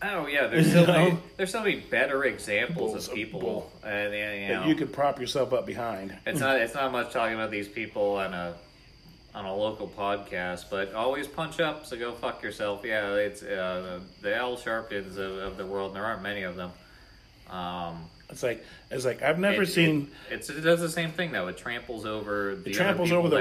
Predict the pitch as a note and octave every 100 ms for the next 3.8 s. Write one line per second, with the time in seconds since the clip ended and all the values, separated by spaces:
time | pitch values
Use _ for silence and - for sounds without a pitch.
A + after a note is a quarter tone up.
0 | G2 - F#3+ - C#3 A2 G#2+ A2+ A2 G#2
1 | G2 - A2+ G#2 F#2+ B2+ G2+ A2 D3+ A#2+
2 | - - - - - - A#2+ A#2+ A2+ A#2+
3 | B2 - B2+ C3 A#2+ G#2+ A2 -